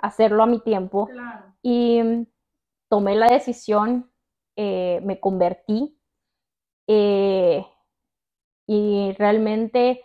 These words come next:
Speaker 1: puedo decir que compartimos un montón de cosas. Desde antes realmente de com-, de,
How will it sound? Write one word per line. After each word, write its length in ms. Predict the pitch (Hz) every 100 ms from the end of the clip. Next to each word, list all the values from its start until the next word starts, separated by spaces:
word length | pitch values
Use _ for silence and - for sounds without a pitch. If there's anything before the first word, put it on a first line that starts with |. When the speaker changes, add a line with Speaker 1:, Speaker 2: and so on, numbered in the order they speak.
| _ _ _ _ _ _ _ _ _
Speaker 1:
puedo 240 | 220 226 233
decir 500 | 214 208 226 247 -
que 300 | 262 233 -
compartimos 920 | 220 202 180 190 - 208 220 226 240
un 120 | 233
montón 400 | 226 226 220 226
de 120 | 220
cosas. 400 | 226 233 233 196
Desde 340 | 202 220 202 185
antes 480 | 220 277 349 349 302
realmente 420 | 247 240 247 254
de 60 |
com-, 240 | 247 233 -
de, 400 | - 202 196 185